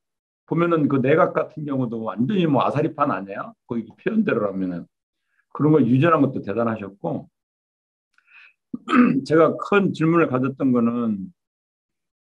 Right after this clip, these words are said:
보면은 되게 무능력하게 많이 표현이 돼 있거든요, 전체적으로. 뭐 우유부단하지, 뭐 그 토-, 토-,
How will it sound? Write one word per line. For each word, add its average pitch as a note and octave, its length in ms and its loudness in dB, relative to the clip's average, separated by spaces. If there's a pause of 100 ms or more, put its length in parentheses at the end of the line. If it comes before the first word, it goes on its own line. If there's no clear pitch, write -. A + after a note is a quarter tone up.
(160)
보면은 F3 320 2
되게 D3+ 440 0
무능력하게 D3+ 640 4
많이 A2+ 260 -2 (100)
표현이 E3 280 -4
돼 A2 140 -6
있거든요, G2+ 360 -6
전체적으로. F#2+ 800 -10 (360)
뭐 G2 320 -2
우유부단하지, A#2 840 0
뭐 G2+ 460 -4 (500)
그 - 220 -6
토-, - 260 -2
토-, - 220 -2